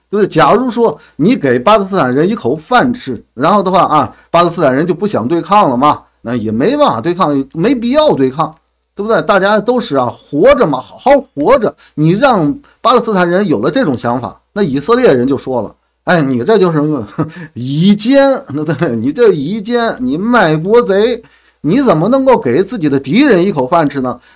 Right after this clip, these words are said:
那口饭早晚会变成子弹，对不对？打向我们的子弹，打向我们的手搓的火箭弹，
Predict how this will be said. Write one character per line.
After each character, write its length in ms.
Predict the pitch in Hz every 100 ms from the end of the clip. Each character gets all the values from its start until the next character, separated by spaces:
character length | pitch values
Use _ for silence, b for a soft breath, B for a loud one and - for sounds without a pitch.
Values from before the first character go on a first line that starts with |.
| b
那 200 | 254 220
口 240 | 156 202
饭 360 | 208 269 220 123
早 200 | - 175
晚 220 | 262 196 175
会 140 | 226
变 220 | 202 208
成 140 | 160 214
子 180 | - 120
弹， 240 | 208 - 127
对 100 | 135
不 20 |
对？ 100 | 120
打 300 | - - 156
向 300 | 170 220 170
我 160 | 139 127
们 120 | 151
的 140 | 165 151
子 140 | 117
弹， 240 | 143 - -
打 160 | 120
向 180 | 156 208
我 140 | 147
们 100 | 120
的 120 | 170 165
手 260 | - 117
搓 160 | 147 190
的 80 | 185
火 260 | - 113
箭 160 | 160 170
弹， 160 | 185